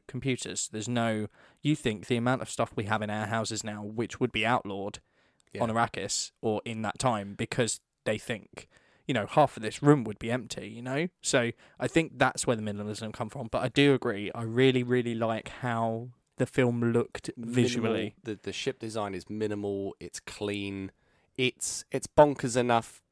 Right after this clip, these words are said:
Speaker 2: to be futuristic, but not out of the realms of
Speaker 1: Yep.
Speaker 2: not impossible, like when all the, the ships are blowing up later. They're all
Speaker 1: Yeah,
Speaker 2: kind of
Speaker 1: yeah.
Speaker 2: hovering. And again, your, your anti-gravity, bleh, anti-gravity thing kind of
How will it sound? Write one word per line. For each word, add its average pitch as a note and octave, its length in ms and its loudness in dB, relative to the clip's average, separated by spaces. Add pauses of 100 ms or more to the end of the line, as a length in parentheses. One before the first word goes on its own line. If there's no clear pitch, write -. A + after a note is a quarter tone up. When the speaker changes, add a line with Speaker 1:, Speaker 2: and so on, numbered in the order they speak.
Speaker 2:
to B2 100 -4
be A#2+ 200 2
futuristic, A2 800 -2
but - 140 0
not A#2+ 360 0
out A2+ 200 2
of G#2+ 160 -2
the G#2+ 100 0
realms G#2 440 0
of G2 340 -4 (100)
Speaker 1:
Yep. A#2 200 -4 (580)
Speaker 2:
not A#2+ 240 2
impossible, G#2 720 -2
like G2 180 -2
when G#2 180 -4
all G#2 120 -2
the, F#2+ 140 -6 (120)
the G2+ 60 -4
ships - 280 -6
are G2+ 40 -10
blowing F#2+ 320 -6
up G2 160 -10
later. G2+ 320 -6
They're G#2 180 -4
all C3 60 2
Speaker 1:
Yeah, A2 120 4
Speaker 2:
kind G#2+ 100 2
of G#2+ 60 2
Speaker 1:
yeah. G#2 100 0
Speaker 2:
hovering. F#2+ 500 2 (580)
And G#2+ 100 -6
again, G#2 260 -2
your, G#2+ 320 0
your A2+ 220 2
anti-gravity, G2 640 -6 (300)
bleh, E2+ 180 -12 (160)
anti-gravity A2 600 -4
thing F2+ 220 -10
kind E2+ 220 -14
of E2 80 -14